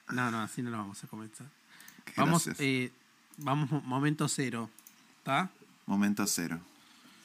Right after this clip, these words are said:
Speaker 1: ¿Cómo va, Satán?
Speaker 2: ¿Todo bien, papi?
Speaker 1: Muy bien.
Speaker 2: No puedo creer que, que, que estemos juntos para esta entrevista.
Speaker 1: Vamos a estar juntos mucho tiempo. Esto va a ser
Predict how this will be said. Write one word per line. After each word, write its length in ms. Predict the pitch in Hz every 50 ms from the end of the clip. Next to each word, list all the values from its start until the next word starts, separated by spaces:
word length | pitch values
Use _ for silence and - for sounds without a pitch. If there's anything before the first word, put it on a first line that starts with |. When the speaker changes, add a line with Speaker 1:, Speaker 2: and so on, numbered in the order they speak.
| - - - - - - _ _ - - - _ _ _ _ _ _ - - - _ _ - - - _ _ _ _ _ _
Speaker 1:
¿Cómo 300 | - 151 147 151 143 135
va, 120 | 127 117
Satán? 440 | 110 - - 113 - - 127 123 120 123 - _ _ _ _ _ _ _ _ -
Speaker 2:
¿Todo 180 | 117 113 107
bien, 240 | 98 98 104 110 113
papi? 380 | 110 104 101 - 113 113 98 87 90 - - - - - _ _ _ _ - - _ _ _ - - -
Speaker 1:
Muy 240 | - 135 139 139 131
bien. 320 | 123 120 117 117 117 113 - - _ _ - - - - - - - - - - - - - - - - -
Speaker 2:
No 140 | 127 131 131
puedo 180 | 127 156 147 135
creer 140 | 123 123 123
que, 160 | 135 131 127 123
que, 100 | - -
que 120 | - 135
estemos 340 | 117 - - 127 123 127 123
juntos 400 | - - 131 135 131 - 143 143
para 200 | - 113 101 107
esta 160 | 104 - 127
entrevista. 680 | 113 104 101 101 87 90 87 85 - - 85 85 85 85 - - - - - - _ _ - - - - - - - - - _ _ _ _ - - - -
Speaker 1:
Vamos 320 | 160 143 156 165 170 165 165
a 40 | 160
estar 360 | 151 - 160 156 156 147 139 - - - - - - - - - - - - - -
juntos 360 | - - 160 165 160 170 165
mucho 280 | 156 170 170 165 160 147
tiempo. 480 | 143 180 170 170 156 147 143 135 131
Esto 320 | 139 143 151 - - 160 156
va 100 | 147 143
a 20 |
ser 260 | 139 - 160 151 156